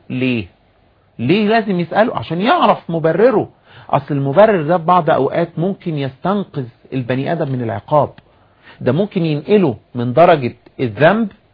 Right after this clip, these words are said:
إلى درجة إن البني آدم ده يكرم في بعض أوقات.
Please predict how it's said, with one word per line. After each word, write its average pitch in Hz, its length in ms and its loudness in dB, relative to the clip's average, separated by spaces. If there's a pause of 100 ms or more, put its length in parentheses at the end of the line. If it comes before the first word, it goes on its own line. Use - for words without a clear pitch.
(240)
إلى 139 200 0
درجة 185 400 4 (240)
إن 139 120 -4
البني 131 400 -4
آدم 156 180 -4
ده 147 100 0
يكرم 147 460 0
في - 120 -8
بعض 123 240 -6
أوقات. 117 420 -10